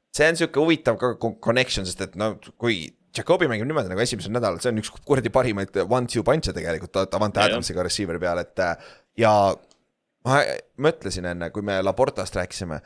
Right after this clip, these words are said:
Speaker 1: oota, kes see kolmas tight end oli? Kincaid läks pa-, äh, sinna Buffalosse, ta oli nagu päris hea, ta enam-vähem
Speaker 2: Mhm.
Speaker 1: mängib, äh, on ju, Buffalos. Äh, Sa-,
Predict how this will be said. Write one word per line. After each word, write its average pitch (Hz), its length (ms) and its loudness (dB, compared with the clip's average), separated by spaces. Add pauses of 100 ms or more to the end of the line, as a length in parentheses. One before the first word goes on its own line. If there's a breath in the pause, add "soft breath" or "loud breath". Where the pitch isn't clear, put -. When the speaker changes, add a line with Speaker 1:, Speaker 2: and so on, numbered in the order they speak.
(140 soft breath)
Speaker 1:
oota, - 160 -8
kes 339 160 2
see 392 80 2
kolmas 294 320 2
tight 113 300 2
end 95 160 -6
oli? 82 160 -4
Kincaid 180 560 -4
läks - 160 0 (260)
pa-, 135 160 2
äh, 117 360 6 (420)
sinna 123 240 0
Buffalosse, 151 560 0
ta - 20 0
oli 165 160 0
nagu 131 160 -4
päris 180 380 -2
hea, 135 80 4 (180)
ta 190 220 -6
enam-vähem 190 580 2
Speaker 2:
Mhm. 160 60 0
Speaker 1:
mängib, 135 320 0
äh, 104 960 4
on 107 160 0
ju, - 20 -8
Buffalos. 104 480 0 (220 loud breath)
Äh, 104 100 0
Sa-, - 200 2